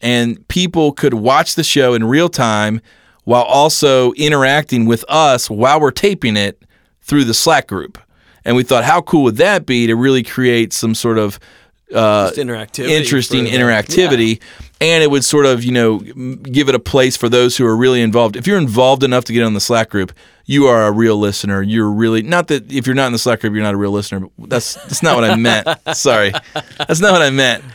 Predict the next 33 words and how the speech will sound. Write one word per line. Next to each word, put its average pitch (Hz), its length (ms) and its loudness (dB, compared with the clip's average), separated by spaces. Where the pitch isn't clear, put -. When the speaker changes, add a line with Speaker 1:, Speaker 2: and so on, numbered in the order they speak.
Speaker 1:
What 185 140 4
I 185 40 4
meant 170 220 0
was 143 140 2
if 147 120 -2
you're 147 180 2
that 165 260 0
involved, 120 760 0
then 117 140 0
you're 113 100 0
probably 127 320 2
that 113 220 0
interested 101 600 -2
to, 95 240 -4
Speaker 2:
Yeah. 78 60 -8
Speaker 1:
to 107 100 -4
join 104 280 -2
in 98 360 -4
when 110 260 -2
we 98 80 -2
tape 104 240 -4
the 101 80 -8
show 101 260 -2
versus 92 420 -6
Speaker 2:
Yeah. - 60 -16
Speaker 1:
just 98 220 -8
listening, 95 420 -6
you 123 140 -4
know, 95 100 -4
sort 95 220 -8
of 90 180 -10
casually. 107 460 -8
Speaker 2:
Yeah. - 80 -18